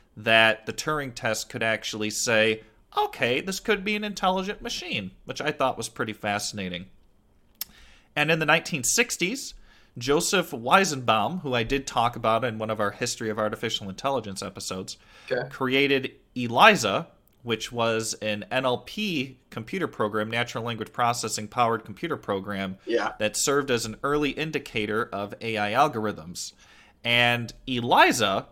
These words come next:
Speaker 1: was actually the inspiration for many computer programmers to design task-based programs that can match behavior patterns to their set of instructions. So you could really think of eliza as the O G chatbot.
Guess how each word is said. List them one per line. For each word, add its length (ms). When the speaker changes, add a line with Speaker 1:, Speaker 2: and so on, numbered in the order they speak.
Speaker 1:
was 240
actually 460
the 180
inspiration 800
for 180
many 280
computer 420
programmers 880
to 100
design 560
task-based 880
programs 800
that 160
can 220
match 320
behavior 460
patterns 500
to 80
their 100
set 220
of 80
instructions. 520
So 60
you 60
could 220
really 240
think 260
of 140
eliza 720
as 220
the 160
O 160
G 240
chatbot. 520